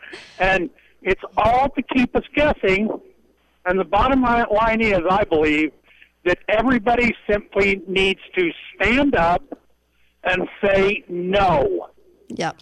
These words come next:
Speaker 1: It's
Speaker 2: Amen.
Speaker 1: no, no, we will not accept that. No, we will not do that. No, we will not jump through your hoops.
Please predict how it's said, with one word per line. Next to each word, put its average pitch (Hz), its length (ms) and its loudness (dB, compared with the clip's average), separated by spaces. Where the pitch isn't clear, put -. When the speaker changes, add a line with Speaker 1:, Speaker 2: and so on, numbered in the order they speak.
Speaker 1:
It's 262 180 0
Speaker 2:
Amen. 233 400 -2
Speaker 1:
no, 175 460 0
no, 196 360 0
we 208 100 0
will 220 280 0
not 165 220 0
accept 165 420 -4
that. 175 240 2
No, 220 320 2
we 214 200 2
will 226 280 0
not 156 260 0
do 165 240 2
that. 165 260 2
No, 214 360 0
we 214 160 0
will 240 320 0
not 180 240 0
jump 185 300 -2
through 180 200 0
your 160 240 2
hoops. 175 300 0